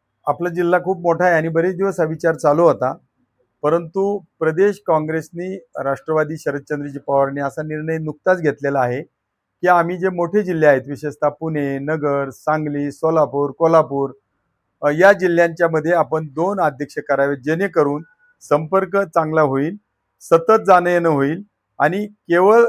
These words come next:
वेळ नाही म्हणून जी आपल्याकडे नुकसान होतंय पक्षाचं, ते होणार नाही याची काळजी घेतली जाईल. अ, मला सांगित-, विचारलं की तुम्ही भारतीय जनता पक्षानं हा विचार पूर्वी केलेला आहे,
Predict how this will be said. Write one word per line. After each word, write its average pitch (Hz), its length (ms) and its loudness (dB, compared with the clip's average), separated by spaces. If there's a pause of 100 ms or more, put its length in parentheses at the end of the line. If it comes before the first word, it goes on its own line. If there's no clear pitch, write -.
(840)
वेळ 180 360 6
नाही 180 500 4
म्हणून 175 380 -6
जी 226 300 -6
आपल्याकडे 160 520 0
नुकसान 151 380 -4
होतंय 151 260 -2
पक्षाचं, 147 600 -2
ते - 380 -10
होणार 165 300 2
नाही 160 120 2
याची 156 160 0
काळजी 143 300 0
घेतली 131 340 -8
जाईल. 139 280 2 (480)
अ, 151 160 4
मला 165 320 2
सांगित-, 151 400 -4
विचारलं 165 340 -2
की 175 120 -6
तुम्ही 185 340 -10 (360)
भारतीय 156 400 2
जनता 175 340 0
पक्षानं 180 500 0 (300)
हा 170 400 2
विचार 160 360 -2
पूर्वी 151 300 -8
केलेला 143 360 -2
आहे, 131 220 0